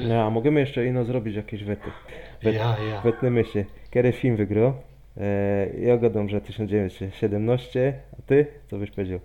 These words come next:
Speaker 2: No ja dam Jokera, ale no, wiadomo, z kuli tego, że mało inkszych widział, nie?
Speaker 1: Aha.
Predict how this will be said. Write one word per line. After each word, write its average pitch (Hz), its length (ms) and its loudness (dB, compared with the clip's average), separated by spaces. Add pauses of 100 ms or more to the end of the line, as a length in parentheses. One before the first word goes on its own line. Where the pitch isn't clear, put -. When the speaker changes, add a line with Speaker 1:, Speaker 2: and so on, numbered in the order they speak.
(540)
Speaker 2:
No 160 180 0
ja 170 120 4
dam 156 240 2
Jokera, 156 760 2
ale 135 320 0
no, 135 220 0 (920)
wiadomo, 113 440 -4
z - 100 -14
kuli 139 200 -4
tego, 127 300 0
że 117 200 0 (340)
mało 123 500 0
inkszych 117 340 -8
widział, 92 280 -12
nie? 104 140 -12 (340)
Speaker 1:
Aha. 101 260 -4